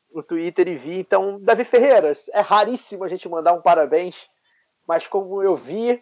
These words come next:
é, é, eu fiz questão aí de anotar e te mandar. E por fim, agradecer ao meu, é, professor, meu, meu camarada de luta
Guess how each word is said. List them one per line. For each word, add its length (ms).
é, 800
é, 80
eu 140
fiz 360
questão 360
aí 160
de 100
anotar 480
e 60
te 140
mandar. 480
E 40
por 220
fim, 280
agradecer 640
ao 160
meu, 580
é, 280
professor, 840
meu, 240
meu 160
camarada 560
de 140
luta 600